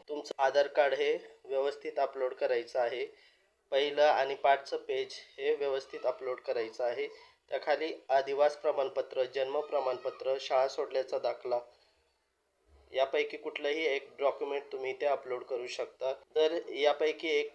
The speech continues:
एकही डॉक्युमेंट नसेल तर तुम्ही इथे रेशन कार्ड अपलोड करू शकता. त्याखाली इथे मित्रांनो तुम्हाला ऑप्शन दिसेल उत्पन्न प्रमाणपत्र.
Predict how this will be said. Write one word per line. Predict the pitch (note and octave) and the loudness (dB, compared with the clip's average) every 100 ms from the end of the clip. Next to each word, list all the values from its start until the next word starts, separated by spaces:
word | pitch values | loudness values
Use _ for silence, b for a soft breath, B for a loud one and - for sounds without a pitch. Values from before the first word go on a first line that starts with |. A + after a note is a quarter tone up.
| _ | _
एकही | C#3+ C#3 D#3 D#3 | -4 -2 -2 0
डॉक्युमेंट | D3 D3 C#3+ C#3 C#3+ | 0 0 -2 0 0
नसेल | C3 C3+ B2+ | -2 -4 -6
तर | D3 | -6
तुम्ही | D3 C#3+ | -4 -4
इथे | C3+ C#3+ | -2 -2
रेशन | C3+ C3+ - C3+ | 0 -4 -4 -6
कार्ड | C#3 C3+ - - | -2 -2 -2 -4
अपलोड | C3+ C3 B2+ B2+ | -6 -4 -6 -6
करू | B2+ A#2+ | -6 -8
शकता. | - A#2+ - - A2 - b - | -8 -10 -10 -10 -10 -12 b -4
त्याखाली | C#3 E3 D3+ | -4 -2 -4
इथे | D3+ D3+ | -4 -2
मित्रांनो | D3 D3 C#3 C#3+ | -2 0 0 0
तुम्हाला | D3 C#3+ C3 | 0 0 2
ऑप्शन | C3 B2+ - C3+ | 2 0 -4 -6
दिसेल | C3+ D3+ - | -4 -4 -4
उत्पन्न | C#3+ - D3 C#3+ D3 | -6 -4 -2 0 0
प्रमाणपत्र. | D3+ C3 C3 - C3+ - | 2 2 2 -2 -8 -4